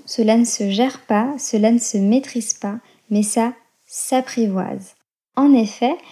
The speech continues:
nos émotions en disent beaucoup sur nous et sur notre rapport au monde. Nous allons voir aujourd'hui ce qu'est une émotion et en quoi nos constructions sociales et culturelles influent sur nos émotions.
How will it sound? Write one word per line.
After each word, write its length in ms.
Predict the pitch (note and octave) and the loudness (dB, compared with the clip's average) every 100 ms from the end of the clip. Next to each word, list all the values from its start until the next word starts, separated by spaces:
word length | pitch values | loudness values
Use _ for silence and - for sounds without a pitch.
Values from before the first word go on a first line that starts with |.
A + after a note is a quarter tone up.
| - - | -12 0
nos 160 | G#3 | 4
émotions 880 | G#3 B3+ D4 B3 G#3 - A#3 B3+ C#4 | 6 6 6 6 4 0 2 2 0
en 120 | G#3+ | 2
disent 360 | G#3 G#3+ B3 A#3 - | 2 4 2 0 -4
beaucoup 400 | F#3+ B3+ C4 D4+ | 2 2 2 -4
sur 280 | - A3+ G#3+ | -4 -4 2
nous 440 | G#3+ A3 B3+ E4 - | 4 4 4 0 -4
et 80 | G#3 | -2
sur 240 | G3+ C4 B3+ | 0 2 2
notre 320 | A3+ - A3 | 2 0 -2
rapport 440 | G3+ A#3 B3+ A#3+ | 0 0 2 2
au 60 | A3+ | 2
monde. 380 | G3 G3 F#3+ F#3+ _ _ _ | 2 0 -2 -6 _ _ _
Nous 140 | G#3 A3+ | 4 6
allons 220 | C#4 B3+ | 6 6
voir 280 | G#3 G3 - | 4 0 2
aujourd'hui 720 | D4 C#4+ B3+ G#3 G#3 A3 A#3+ | 2 4 2 0 -2 -2 -4
ce 160 | - - | -4 -2
qu'est 240 | G#3+ C#4 | 2 4
une 100 | C#4 | 6
émotion 600 | B3+ A3 G#3 - A3+ B3 D#4 - _ _ - | 6 6 2 -2 -4 -4 -6 -14 _ _ 0
et 140 | D4+ | 2
en 140 | C4+ A3 | 4 2
quoi 420 | - A3 G#3+ - - | 0 0 0 -2 0
nos 160 | G#3+ | 0
constructions 720 | G#3 C4 B3+ - A#3 - G#3+ | 2 0 0 -4 -4 -2 -2
sociales 480 | G#3+ - C4+ - A#3+ | 0 0 0 0 0
et 80 | G3+ | 0
culturelles 680 | G3 B3 - A3 G3+ A3+ B3 - - | 0 -4 -4 -4 -2 -2 -2 -8 -4
influent 600 | B3+ C4 - - A3+ C4+ _ _ _ | 0 0 -4 -6 -6 -6 _ _ _
sur 300 | - - C#4 | -12 -2 2
nos 100 | C4 | 4
émotions. 540 | B3 A3+ G#3+ G3+ - | 4 4 2 0 -6